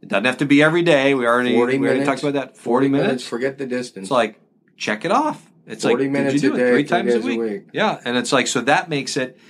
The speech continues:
Speaker 1: and then I don't have to think about all the weeks. All I have to think about is today,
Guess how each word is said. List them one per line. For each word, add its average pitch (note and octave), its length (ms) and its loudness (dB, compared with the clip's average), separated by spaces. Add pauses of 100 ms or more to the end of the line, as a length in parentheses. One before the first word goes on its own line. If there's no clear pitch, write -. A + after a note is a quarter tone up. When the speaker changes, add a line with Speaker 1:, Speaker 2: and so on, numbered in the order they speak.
(140)
Speaker 1:
and C#3 140 0
then D3 80 4
I D#3 40 4
don't F3+ 80 2
have F3 120 0
to E3 80 2
think A#3+ 240 -2
about C#3+ 260 0
all C3 180 0
the A#2 100 -4
weeks. C#3 260 0
All B2+ 60 2
I - 20 2
have D3 60 -2
to E3 100 -2
think D3+ 140 -2
about B2+ 160 -6
is G2+ 100 -6
today, A#2 640 -2